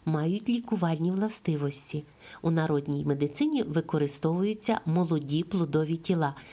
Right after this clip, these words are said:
як у свіжому, так і в сушеному вигляді.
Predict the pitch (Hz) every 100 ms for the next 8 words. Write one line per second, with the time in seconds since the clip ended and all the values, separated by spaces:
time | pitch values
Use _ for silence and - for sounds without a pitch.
0 | - - 151 147 147 - 160 240 302 214
1 | - 147 139 135 - 147 - 156 160 165
2 | 156 143 135 135 135 143